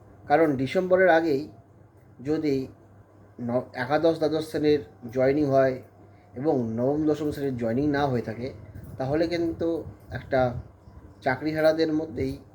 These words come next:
যারা চাকরিরত তারা সবাই কম বেশি বোঝে যে একটা ইনক্রিমেন্ট রিলেটেড সমস্যা হতে পারে। এখন দেখা যাক এসএসসি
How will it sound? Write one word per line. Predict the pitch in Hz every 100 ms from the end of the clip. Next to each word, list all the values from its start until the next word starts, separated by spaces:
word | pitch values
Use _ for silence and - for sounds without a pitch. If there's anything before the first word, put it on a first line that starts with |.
| - - - -
যারা | 127 123
চাকরিরত | 139 123 151 135 123 131
তারা | 131 127 131 - - - - -
সবাই | 151
কম | 160 147 135
বেশি | 131 135
বোঝে | 113 110 131 - - - -
যে | 135
একটা | 139 147
ইনক্রিমেন্ট | 143 147 139 151 147 139
রিলেটেড | 131 131 127 123 -
সমস্যা | - 123 117 117
হতে | 110 - -
পারে। | 92 - - - - - -
এখন | - 170 165
দেখা | 170 190
যাক | 190 180 - - - - - -
এসএসসি | 131 139 151 - 151